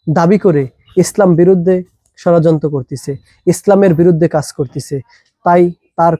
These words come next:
কবর থেকে তার লাশ উঠিয়ে সেটাকে বিক্ষুব্ধ জনতা একত্রিত হয়ে সেটাকে পুড়ে ফেলেছে।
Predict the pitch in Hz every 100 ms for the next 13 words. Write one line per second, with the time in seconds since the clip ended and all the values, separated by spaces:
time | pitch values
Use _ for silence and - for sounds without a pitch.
0 | - 180 170 190 220 208 180 175 165 151
1 | 180 - - 190 - 196 143 - _ _
2 | 185 190 180 196 175 - 202 208 165 175
3 | - 190 190 165 175 180 - 175 190 185
4 | 196 208 214 185 175 180 170 _ 190 190
5 | 165 139 -